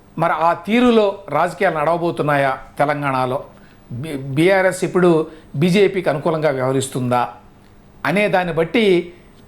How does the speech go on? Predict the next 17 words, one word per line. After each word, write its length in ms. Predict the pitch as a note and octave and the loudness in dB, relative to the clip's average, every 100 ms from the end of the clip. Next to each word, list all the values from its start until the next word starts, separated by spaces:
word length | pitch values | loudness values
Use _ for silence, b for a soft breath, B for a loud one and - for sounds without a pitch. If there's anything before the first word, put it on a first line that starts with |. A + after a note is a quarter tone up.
| - | -6
ఇప్పుడు 400 | F3 D#3 A3 F3+ - - | -4 2 4 2 -2 -8
ఏదైతే 500 | D#3+ F3+ F#3+ F#3 F#3 | -2 2 2 2 0
ఈ 140 | F#3+ D#3+ | -2 -4
స్పెక్యులేషన్ 640 | - - F#3+ A#3 A3 - | -8 -4 0 2 0 -2
ఉందో 440 | F#3 E3+ B3 - - - | -6 0 0 -2 -12 -8
బీఆర్ఎస్కి, 500 | D3 F3 E3+ D#3 F3 | 0 2 2 0 -2
బీజేపీకి 520 | D#3+ D3 D3 D#3 D3 | 0 0 0 0 -2
మధ్య 240 | C#3+ C3 C#3 | -2 -2 0
లోపాయకారి 520 | C#3 C#3+ D3+ D3+ C#3+ | 0 0 0 0 -2
ఒప్పందం 420 | C#3 C3+ C#3+ C3+ | -2 -2 -2 0
మూలంగానే 680 | C#3 D#3 D#3+ E3 G3 C4 - B B B - - | 0 0 0 0 2 0 -4 B B B -18 -4
కవితకి 520 | D#3+ F3+ F#3+ E3+ D3+ | -2 0 0 -2 -2
ఇన్నాళ్ల 320 | C#3+ C#3+ D3 | -2 0 0
తర్వాత 680 | F3+ F3 D#3 D3 C#3+ F3+ C#3 - B B B B D3+ | 0 0 0 0 2 0 0 -6 B B B B -2
ఈ 100 | C#3 | 0
బెయిల్ 320 | B2 F3 F3 | 2 2 0
వచ్చింది 560 | D#3 D#3 C#3+ C#3 C3+ | -4 -4 0 -2 -4